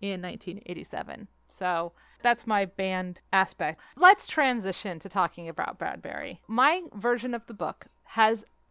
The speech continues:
two afterwords in it. <laughs> And it has some, some discussion from Bradbury. And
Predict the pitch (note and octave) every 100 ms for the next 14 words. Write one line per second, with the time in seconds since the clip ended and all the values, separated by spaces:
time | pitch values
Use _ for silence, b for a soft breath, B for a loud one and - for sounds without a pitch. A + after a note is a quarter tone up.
0 | _ - E4 D4+ G#3 - F#3 D3 F3+ G3
1 | - E3 E3 F3+ - - - - - -
2 | - - - - - B B D#4+ - A3+
3 | G#3+ G3+ - A3+ G#3+ A3 G3 - - -
4 | C4+ A3+ G#3+ - - - G#3+ - G#3 -
5 | A#3+ - A3 F3 A#3 G#3 G3 F#3 E3 E3+
6 | - b b b - A3 A3 G#3+